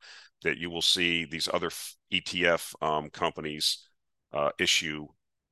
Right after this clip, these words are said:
um, uranium, you know, E T Fs, because they'll get a sense that, "Hey, there's a lot of money flowing into this. Our whole deal is to get assets under management."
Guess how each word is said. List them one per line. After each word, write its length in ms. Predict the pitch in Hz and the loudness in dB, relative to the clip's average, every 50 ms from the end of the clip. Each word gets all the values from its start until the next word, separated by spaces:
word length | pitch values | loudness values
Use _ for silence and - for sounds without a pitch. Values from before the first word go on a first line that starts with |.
| _ _ _ - | _ _ _ -8
um, 460 | 76 76 73 71 69 69 69 69 - - - - _ _ | -6 -4 -2 -2 -4 -4 -6 -10 -14 -16 -20 -20 _ _
uranium, 760 | 82 82 82 80 78 80 80 80 80 80 78 76 71 73 71 - _ _ _ _ _ _ _ _ _ _ _ _ _ _ _ _ _ _ _ _ _ | -10 -8 -6 -2 0 0 2 2 2 2 2 0 -2 -6 -10 -12 _ _ _ _ _ _ _ _ _ _ _ _ _ _ _ _ _ _ _ _ _
you 120 | - 82 | -8 -8
know, 120 | 71 69 - | -8 -8 -6
E 120 | 82 80 73 | -8 -8 -8
T 220 | - - 78 76 | -6 -4 0 2
Fs, 360 | 76 71 60 - - - - | 4 4 4 4 4 2 2
because 400 | - - 71 - - 78 73 71 | 0 -6 -12 -6 -4 -4 -2 -2
they'll 100 | - 78 | -2 -4
get 160 | 73 - 90 78 | -4 -4 -4 -2
a 80 | 73 | 0
sense 320 | - - 78 76 73 - - | 0 0 0 0 0 0 0
that, 160 | 73 69 - | 0 0 2
"Hey, 160 | 101 113 98 | 4 4 4
there's 200 | 78 80 76 - | 4 2 0 2
a 40 | 82 | 4
lot 160 | 82 82 78 | 6 6 6
of 60 | 78 | 4
money 200 | 76 90 101 95 | 2 2 2 2
flowing 380 | 92 - 104 98 92 92 90 87 | 0 0 2 2 4 4 2 0
into 160 | 82 82 82 | -2 -2 0
this. 320 | 85 87 87 87 - - | 2 2 4 4 4 4
Our 140 | 82 82 80 | 4 2 2
whole 180 | - 85 82 80 | 2 2 0 0
deal 300 | 76 87 85 82 85 82 | -2 -2 0 0 0 0
is 80 | 76 - | -2 -2
to 80 | - | -2
get 180 | - 82 76 - | -4 -4 -2 2
assets 360 | 73 71 71 69 65 - - | 2 2 2 2 -2 -4 -6
under 160 | 76 71 71 | -6 -8 -6
management." 320 | 71 80 85 82 85 80 | -4 -4 -4 -4 -4 -8